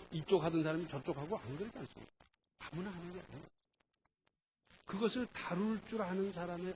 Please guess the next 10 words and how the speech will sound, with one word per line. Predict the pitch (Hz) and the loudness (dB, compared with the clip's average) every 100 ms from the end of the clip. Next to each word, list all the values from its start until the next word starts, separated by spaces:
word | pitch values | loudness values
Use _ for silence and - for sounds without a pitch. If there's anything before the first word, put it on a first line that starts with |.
| 208 | -2
의해서 | 202 160 - 185 175 | 0 0 0 -4 -4
그걸 | - 139 139 156 160 156 - | -8 -6 -2 0 -2 -4 -10
다루게 | 113 113 117 | -6 -4 -4
하고 | 107 110 143 170 - - - - - _ | -6 -6 -4 -4 -6 -20 -20 -20 -20 _
그 | - 175 180 | 6 6 6
기술이 | - 185 185 190 185 | 2 0 0 -2 -2
기능이 | - 175 175 175 | 2 4 6 4
점점 | 156 160 165 151 | 2 0 0 2
늘어감에 | 147 147 143 139 | 2 2 0 -2
따라서 | 135 127 139 | -4 -6 -6